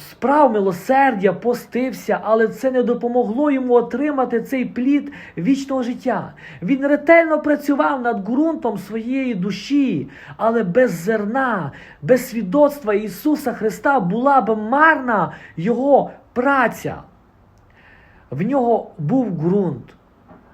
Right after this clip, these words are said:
а Слово Боже впровадило той самий плід, що приніс йому життя вічне і отримання Святого Духа. Друзі,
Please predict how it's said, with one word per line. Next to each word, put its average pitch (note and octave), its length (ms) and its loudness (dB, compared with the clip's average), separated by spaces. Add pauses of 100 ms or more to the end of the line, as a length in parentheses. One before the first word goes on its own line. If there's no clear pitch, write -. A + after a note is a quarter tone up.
(240)
а D3+ 140 -10
Слово G3+ 720 -2 (180)
Боже F#3 560 -2 (400)
впровадило G3+ 800 0
той B3 320 0
самий F#3+ 840 -4 (120)
плід, A#3+ 500 0 (180)
що G#3+ 280 0
приніс A3+ 480 -4
йому A3 240 -2
життя F#3 540 -2
вічне A3+ 600 -4 (640)
і E3+ 100 -2
отримання A3 800 0 (140)
Святого A3 800 0 (140)
Духа. D#3+ 680 -2 (720)
Друзі, E3 560 -2